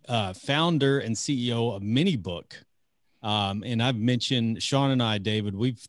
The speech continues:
we've talked about, uh, Minibook on some past episodes and, uh, just some of the, um, you know, the platform that you have for people out there that want to kind of build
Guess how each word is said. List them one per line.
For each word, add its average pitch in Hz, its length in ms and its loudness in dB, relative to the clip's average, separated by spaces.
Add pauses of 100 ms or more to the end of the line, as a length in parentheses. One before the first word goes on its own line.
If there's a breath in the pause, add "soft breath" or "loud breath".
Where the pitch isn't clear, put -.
we've 120 160 0
talked 120 280 0
about, 101 340 -2 (180)
uh, 104 180 -2
Minibook 107 600 0
on 98 120 -4
some 95 160 -8
past 110 380 -2
episodes 87 800 -8 (600)
and, 98 420 -2
uh, 95 200 -2
just 104 260 -4
some 110 200 0
of 92 140 -4
the, 95 280 -4
um, 85 280 -10 (640 loud breath)
you 117 100 -2
know, 92 80 -4
the 90 100 -8
platform 120 580 -2
that 104 100 -2
you 110 160 -4
have 107 320 -4
for 101 160 -8
people 101 320 -6
out 98 220 -6
there 104 180 -4
that 92 160 -8
want 98 440 -10
to - 220 -8
kind 110 220 -6
of 82 120 -10
build 104 440 -8